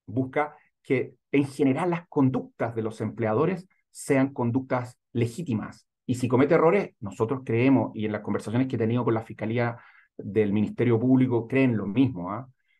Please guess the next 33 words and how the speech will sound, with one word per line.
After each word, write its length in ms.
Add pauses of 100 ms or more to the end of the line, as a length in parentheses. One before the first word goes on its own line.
(300)
Eh, 680
no 360
es 220
una 180
persecución 760
de 120
ese 180
tipo, 400 (200)
sino 500
que 220
es 60
más 300
bien 360 (120)
una 240
persecución 960
que 100
van 160
a 40
hacer 260 (160)
aquellos 400
que 120
quieran 240
cometer 380
fraude 680
a 100
través 420
de 120
perjudicar 580
a 60
sus 180
trabajadores, 720
etcétera. 380 (2250)
Eh, 680